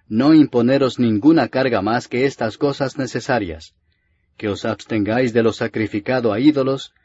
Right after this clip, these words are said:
de sangre, de ahogado y de fornicación, de las cuales cosas, si os guardareis,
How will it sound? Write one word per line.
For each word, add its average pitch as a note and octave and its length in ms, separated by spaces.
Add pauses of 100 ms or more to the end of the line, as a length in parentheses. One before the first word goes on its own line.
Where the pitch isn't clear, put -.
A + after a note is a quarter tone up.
(240)
de F#2+ 160
sangre, C3+ 560 (260)
de G#2 140
ahogado B2+ 580
y C3 80
de A#2 120
fornicación, A#2+ 840 (480)
de F#2+ 160
las F2+ 180
cuales A2+ 360
cosas, A#2+ 540
si - 200
os G#2+ 160
guardareis, B2+ 680